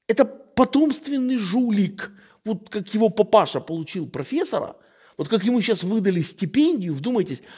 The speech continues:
двести долларов, да, самое запакованное и вороватое правительство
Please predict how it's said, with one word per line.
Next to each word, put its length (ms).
двести 680
долларов, 680
да, 180
самое 640
запакованное 920
и 220
вороватое 1040
правительство 1120